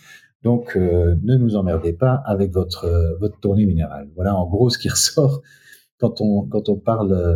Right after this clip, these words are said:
euh, de Tournée Minérale avec les étudiants. Et c'est pas grave. Là aussi, effectivement, euh, c'est, c'est pas le but. Ici, ça s'adresse vraiment à une population beaucoup plus large.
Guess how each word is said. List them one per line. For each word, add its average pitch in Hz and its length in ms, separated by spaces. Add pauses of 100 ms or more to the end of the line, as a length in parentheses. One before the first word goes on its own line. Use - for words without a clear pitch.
(680)
euh, - 300
de 107 100
Tournée 110 280
Minérale 101 280
avec 113 140
les 104 120
étudiants. 104 360
Et - 60
c'est 139 100
pas 160 100
grave. 151 340
Là 101 100
aussi, 117 280
effectivement, 131 720
euh, 92 280 (380)
c'est, 107 220
c'est - 160
pas 110 100
le 107 60
but. 143 240 (340)
Ici, 135 300
ça 135 180
s'adresse 104 500
vraiment 90 380
à 104 60
une 95 80
population 90 500
beaucoup 95 300
plus - 120
large. 87 380